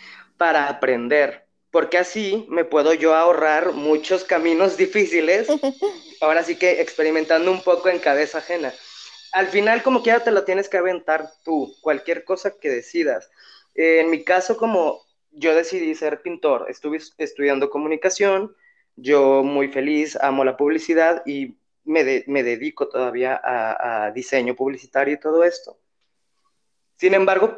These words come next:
Speaker 1: hablando de depresiones, como dijiste, a mí me entró una depresión bien fuerte en la, en la facultad y me salí. Yo ya no quería nada, no quería nada y no quería nada. Y fue mi papá el que me dijo, "Oye, ¿y si te metes a estudiar pintura? Tú siempre has dibujado y te gusta mucho eso".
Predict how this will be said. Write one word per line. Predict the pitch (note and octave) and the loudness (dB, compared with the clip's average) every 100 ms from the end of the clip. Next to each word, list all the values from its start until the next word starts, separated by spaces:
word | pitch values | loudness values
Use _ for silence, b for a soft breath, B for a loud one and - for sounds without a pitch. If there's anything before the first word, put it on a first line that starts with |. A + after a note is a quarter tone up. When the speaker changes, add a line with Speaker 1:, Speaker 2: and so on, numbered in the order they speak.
| - | -2
Speaker 1:
hablando | D3 D3+ D#3+ F3 | 0 2 2 4
de | F#3+ | 4
depresiones, | F#3+ F#3+ F#3 F#3 G3 E3+ D#3+ | 4 2 -2 -2 -4 -4 -8
como | E3 E3 | -8 -8
dijiste, | E3 F3 E3+ - E3+ - D3 | -8 -10 -8 -4 -4 -4 -6
a | |
mí | C#3+ | -2
me | E3+ | -2
entró | F#3 E3+ | -2 -2
una | D#3 | 0
depresión | E3+ E3+ C#3 D3 D#3 D#3 _ _ | 0 -2 -6 -6 -10 -12 _ _
bien | C3+ D#3 F3+ F#3+ | -8 0 0 0
fuerte | F#3 E3 C#3+ D3 E3 | 0 -2 0 -2 -2
en | D#3 | -2
la, | C3+ B2+ | -2 -2
en | C3+ | -4
la | B2 | -4
facultad | A#2+ B2 C3 B2+ C3 C#3+ F3 - _ | -6 -8 -8 -4 -2 -2 -4 -14 _
y | C#3+ | -4
me | C#3+ | -2
salí. | C3+ C3 D#3+ D#3+ - _ _ _ _ _ - - | 0 0 0 -2 -14 _ _ _ _ _ -20 -2
Yo | C#3 | 2
ya | D3 | 4
no | D#3 | 2
quería | D3+ C3+ | 2 0
nada, | B2 C3+ D3 A2 - | 2 0 0 -2 -6
no | B2 C3 | -6 0
quería | A#2+ A#2 | 2 2
nada | C#3+ F3 F#3 | 2 2 2
y | |
no | C3 A#2+ | 0 -2
quería | A#2 F#2 | -2 -2
nada. | - - B B B B B _ _ | -6 -10 B B B B B _ _
Y | F#3 F#3 F#3 F3+ F3+ F3+ - _ _ _ | 0 2 0 -2 -4 -6 -8 _ _ _
fue | - F3+ | 0 2
mi | G3+ | 2
papá | G3+ G3+ F#3+ F3 E3+ - | 0 0 2 2 0 -4
el | C#3 C#3+ | -8 -4
que | C#3+ C3 B2+ | -2 0 0
me | C3 | -2
dijo, | C#3 C3+ C#3+ C3+ B2+ A#2+ - | -4 -6 -4 -2 0 -2 -2
"Oye, | C#3+ C#3+ C3+ | 0 0 0
¿y | |
si | C3+ C#3 | -2 -8
te | C3+ | -6
metes | B2+ D3 E3 | -6 -6 -6
a | |
estudiar | F3+ C#3+ C3+ B2 | -6 -2 -2 -2
pintura? | - D#3+ C3 C#3 F3 E3 | -8 -4 0 2 2 0
Tú | C#3 | -6
siempre | - C#3 D3 | -8 -4 -4
has | |
dibujado | D#3+ D#3 - C#3 D#3 E3+ | -2 -4 0 2 4 4
y | E3 | 2
te | D#3+ | 2
gusta | B2+ B2 D3 | 0 0 -2
mucho | D3+ D3+ C#3 | -2 -2 0
eso". | C#3+ D#3+ - | 0 -2 -8